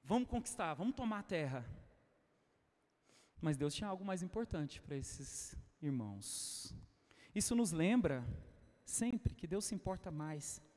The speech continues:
com quem somos do que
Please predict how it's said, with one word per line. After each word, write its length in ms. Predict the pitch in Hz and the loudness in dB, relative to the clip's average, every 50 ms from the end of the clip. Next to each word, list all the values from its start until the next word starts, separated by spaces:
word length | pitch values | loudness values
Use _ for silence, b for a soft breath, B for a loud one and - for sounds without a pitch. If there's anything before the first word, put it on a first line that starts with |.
| _ _ _ _ _ _ _ _ _ _ _ _ _ _ _ _ _ _ _ _ - | _ _ _ _ _ _ _ _ _ _ _ _ _ _ _ _ _ _ _ _ -8
com 140 | - 160 156 | -6 -6 -4
quem 180 | - 208 226 | -2 -2 -2
somos 580 | 220 - - - 147 143 160 185 202 - - - | -2 -4 -4 -4 -4 -4 -4 -4 -6 -8 -10 -12
do 100 | 202 208 | -12 -12
que 320 | - - 175 160 175 208 | -10 -6 -6 -6 -6 -8